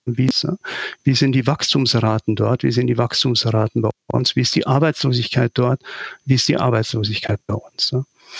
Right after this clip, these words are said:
Und dass man da im Grunde genommen möglicherweise, es mag sich auf eine gewisse Art und Weise auf eine unangenehm pathologische, wie auch immer man es nennen will, Form,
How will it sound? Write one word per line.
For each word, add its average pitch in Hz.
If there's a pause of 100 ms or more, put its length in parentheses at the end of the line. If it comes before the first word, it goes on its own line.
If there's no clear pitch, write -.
(260)
Und 135
dass 131
man 131
da 143
im 143
Grunde 160
genommen 160
möglicherweise, 151
es 139 (320)
mag 170
sich 156
auf -
eine 147
gewisse 151
Art 151
und 143
Weise 135
auf -
eine 139 (400)
unangenehm 143
pathologische, 127
wie 123
auch 147
immer 151
man 135
es -
nennen 135
will, 131
Form, 131